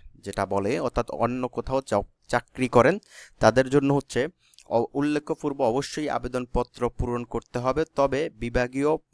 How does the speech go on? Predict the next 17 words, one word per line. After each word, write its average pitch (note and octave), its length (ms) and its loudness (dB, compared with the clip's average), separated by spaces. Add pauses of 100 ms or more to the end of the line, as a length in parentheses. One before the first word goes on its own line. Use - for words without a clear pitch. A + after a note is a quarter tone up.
(200)
প্রার্থীকে - 540 -2
মৌলিক C3 480 0
পরীক্ষায় D3 760 -2 (400)
অংশগ্রহণের C3 720 -2
পূর্বেই C#3+ 440 -2
সংশ্লিষ্ট B2 640 -6
কর্তৃপক্ষের C#3 920 -6
নিকট C3+ 420 0
হতে A#2+ 300 -2 (200)
আপত্তিপত্র, C3+ 1080 -4 (360)
অনাপত্তিপত্র B2+ 960 -2
গ্রহণ A2+ 320 -2
করতে - 320 -2
হবে। F#2 220 2 (520)
অনাপত্তিপত্রের B2+ 1200 -2
মূল B2+ 300 -2 (160)
কপি D#3 420 -2